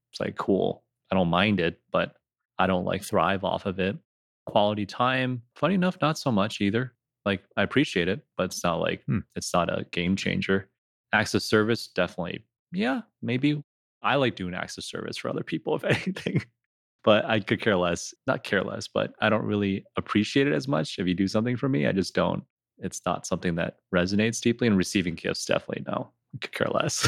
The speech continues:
Speaker 1: <laughs> Like
Speaker 2: Oh, yeah. You said you hate surprises and hate
Speaker 1: Yeah.
Speaker 2: receiving things.
Speaker 1: So for me, it is, like, physical touch, like a good hug, like a good bro handshake, you know? <laughs> Like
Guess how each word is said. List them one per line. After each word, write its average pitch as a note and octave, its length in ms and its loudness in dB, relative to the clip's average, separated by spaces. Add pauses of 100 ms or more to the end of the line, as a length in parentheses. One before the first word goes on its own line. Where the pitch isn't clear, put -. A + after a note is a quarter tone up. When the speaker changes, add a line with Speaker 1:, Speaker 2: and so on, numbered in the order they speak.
(160)
Speaker 1:
<laughs> - 100 -4
Like - 320 2 (320)
Speaker 2:
Oh, G2 60 -6
yeah. E2+ 240 -4 (180)
You F#2 160 2
said F2+ 220 4
you E2 140 6
hate F2 200 6
surprises E2+ 640 2
and E2+ 80 -2
hate G#2 180 2
Speaker 1:
Yeah. G2+ 100 2
Speaker 2:
receiving F#2+ 440 2
things. F#2 440 0
Speaker 1:
So B2 220 0
for A#2+ 140 0
me, C#3 260 2
it A#2 80 2
is, A#2+ 320 0
like, F#2 320 0 (100)
physical G2+ 440 0
touch, G#2+ 420 -2
like F2+ 140 -4
a F#2 40 0
good F#2 220 0
hug, F2+ 480 2
like - 240 -14
a - 240 -8 (420)
good G2+ 200 0
bro G2+ 440 2 (240)
handshake, G2+ 640 0
you G#2+ 80 2
know? A2 300 4
<laughs> - 60 0
Like C#3+ 440 2